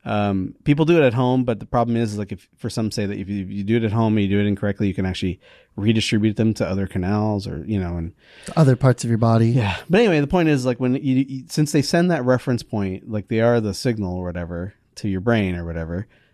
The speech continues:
Speaker 1: of, like, where you are in physical space.
Speaker 2: So you don't feel like you're floating in space.
Speaker 1: Yeah. So what happens is, is, like, they're, they're in, they're in the incorrect position. So that signal gets sent from a different reference point that doesn't make sense relative to where you're standing, I guess,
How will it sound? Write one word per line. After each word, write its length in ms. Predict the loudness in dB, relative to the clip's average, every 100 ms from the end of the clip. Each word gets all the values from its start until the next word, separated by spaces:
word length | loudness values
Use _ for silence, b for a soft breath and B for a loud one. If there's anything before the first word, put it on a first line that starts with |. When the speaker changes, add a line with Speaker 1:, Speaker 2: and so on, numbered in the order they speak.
| _ _ -8
Speaker 1:
of, 240 | -4 -4 -4
like, 200 | -6 -2
where 140 | 2
you 200 | 4 4
are 120 | 4 2
in 140 | 0
physical 360 | 0 -2 -2 -8
space. 580 | 0 2 4 2 -4 -12 -16 -10
Speaker 2:
So 140 | 2 6
you 60 |
don't 140 | 6 4
feel 220 | 4 4
like 240 | 6 2 0
you're 220 | -2 -2 -8
floating 440 | 0 4 6 6
in 100 | 4
space. 560 | 2 0 -2 -4 -8 -4
Speaker 1:
Yeah. 240 | 2 2 2
So 240 | -6 -4 -2
what 160 | 0
happens 340 | 0 2 0 0
is, 180 | -2 -4
is, 180 | -6 -6
like, 180 | -6
they're, 160 | -2 -2
they're 260 | 0 2 4
in, 260 | 2 0 -2
they're 120 | 0
in 100 | 2
the 100 | 2
incorrect 380 | 2 2 -2 -2
position. 440 | -2 0 0 -2
So 140 | -2 -2
that 200 | -2 0
signal 320 | 0 2 0
gets 200 | 0 -2
sent 200 | -2 -2
from 160 | -2 -2
a 20 |
different 260 | 0 0 2
reference 280 | 2 2 0
point 240 | -2 -2
that 120 | -2
doesn't 220 | -2 -2
make 160 | -2 -2
sense 240 | 0 0
relative 320 | 0 -2 -2 -4
to 100 | -2
where 120 | -2
you're 80 | -2
standing, 340 | 0 0 2
I 60 | 0
guess, 300 | 0 -2